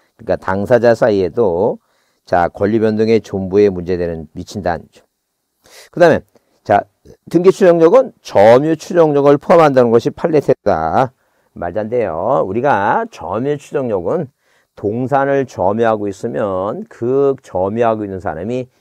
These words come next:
진정한 권리자라고 주장하는 점유 추정력은 이 동산에 한정하는 것이지 등기된 부동산을 뭐예요? 등기된 부동산은 공시 방법이 점유가 아니에요. 등기예요, 등기. 그러니까 당연히 저 부동산을 어떤 사람이 부동산을 점유하고 있어. 등기된 부동산. 그러면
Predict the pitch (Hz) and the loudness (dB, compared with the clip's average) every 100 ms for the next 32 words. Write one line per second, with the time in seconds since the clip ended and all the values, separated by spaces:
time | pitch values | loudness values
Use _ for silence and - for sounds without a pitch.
0 | _ _ _ - 101 104 113 113 113 92 | _ _ _ -14 -10 -4 -4 -2 -4 -6
1 | 92 95 98 98 95 95 - 80 90 139 | -8 -4 -4 -2 -4 -8 -12 -10 -10 -12
2 | - 85 95 95 - 101 104 127 101 90 | -12 -10 -10 -12 -12 -8 -6 -6 -6 -6
3 | 117 - _ _ - 76 - 95 98 110 | -10 -14 _ _ -16 -16 -12 -12 -6 -6
4 | 107 107 110 98 92 85 73 73 _ 135 | -4 -6 -6 -4 -6 -6 -12 -16 _ -8
5 | 87 98 131 127 _ _ _ _ 123 120 | -6 -6 -6 -8 _ _ _ _ -6 -4
6 | 120 113 120 110 98 101 92 101 110 101 | -6 -2 -4 -4 -6 -8 -4 -4 -4 -6
7 | 76 - 101 98 101 98 82 80 104 - | -8 -10 -10 -8 -6 -8 -8 -8 -8 -6
8 | 113 113 104 101 82 85 107 - 82 92 | -4 -4 -4 -6 -6 -10 -10 -12 -14 -6
9 | 123 90 71 71 _ _ 135 147 127 76 | -4 -4 -10 -16 _ _ -8 -6 -6 -8
10 | 117 92 - 80 _ _ 190 190 190 202 | -12 -14 -18 -20 _ _ 0 2 2 0
11 | - _ _ _ _ - 202 202 165 160 | -8 _ _ _ _ -2 0 2 2 2
12 | 160 180 175 143 151 160 160 143 120 120 | 0 -2 2 0 0 -2 -2 -4 -6 -4
13 | 131 127 95 107 113 92 - - 113 104 | -4 -4 -4 -2 -4 -6 -12 -8 -6 -4
14 | 90 69 82 147 160 | -6 -12 -10 -8 -6